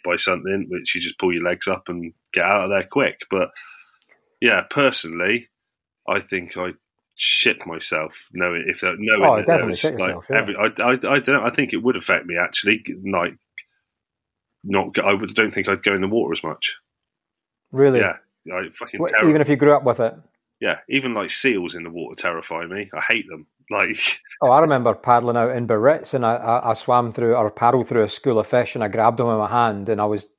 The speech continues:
Speaker 2: fucking terrified.
Speaker 1: Yeah.
Speaker 2: <laughs> And I,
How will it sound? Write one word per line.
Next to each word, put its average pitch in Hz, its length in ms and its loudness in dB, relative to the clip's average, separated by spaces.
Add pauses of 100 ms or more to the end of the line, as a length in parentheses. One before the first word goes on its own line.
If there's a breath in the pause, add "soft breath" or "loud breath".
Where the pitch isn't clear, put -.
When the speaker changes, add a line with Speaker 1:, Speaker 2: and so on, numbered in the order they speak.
(160)
Speaker 2:
fucking 101 320 -10
terrified. 120 500 -6
Speaker 1:
Yeah. - 280 -4 (260)
Speaker 2:
<laughs> 220 240 -2 (120)
And 165 100 2
I, 180 140 8